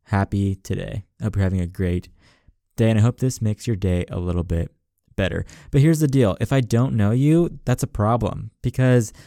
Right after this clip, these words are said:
right now I don't have a ton of listeners, and so that means if I don't know you, that's kind of a problem, because I, no matter how many listeners I end up getting, I want this to be a two-way street, right?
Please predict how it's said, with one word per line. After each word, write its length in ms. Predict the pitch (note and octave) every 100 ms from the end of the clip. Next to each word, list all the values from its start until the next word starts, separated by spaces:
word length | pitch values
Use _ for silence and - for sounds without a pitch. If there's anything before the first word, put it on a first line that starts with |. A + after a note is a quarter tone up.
| _ _ _ _ _ _ _
right 160 | C3+ B2+
now 180 | B2+ C#3
I 80 |
don't 180 | D3+ D3+
have 180 | C3+ C#3
a 60 | B2+
ton 280 | - A#2+
of 100 | B2
listeners, 460 | G#2+ A2 D3 D3+ D#3+
and 180 | - B2
so 120 | C3
that 100 | B2+
means 180 | C3 C3
if 120 | B2
I 60 | B2
don't 140 | A#2+
know 100 | G#2+
you, 120 | A#2+
that's 160 | B2 -
kind 180 | - B2
of 60 |
a 60 | A2+
problem, 400 | A2 G#2+ B2+ C#3+
because 420 | D3 C3 A#2+ G#2 - - _ _ _ _ _ _ -
I, 160 | C3 -
no 120 | C3 C3
matter 160 | C3+
how 100 | A#2+
many 160 | C3 B2
listeners 440 | A2+ - B2+ A#2+ _ -
I 100 | A2+
end 140 | A2
up 140 | A2
getting, 340 | - G2+ A#2+ C3
I 100 | A#2+
want 160 | B2
this 120 | D3 C#3
to 100 | C#3+
be 200 | B2+ B2
a 100 | A2
two-way 460 | - A2 G#2+ G2+
street, 460 | F#2+ - - - -
right? 260 | G2+ G#2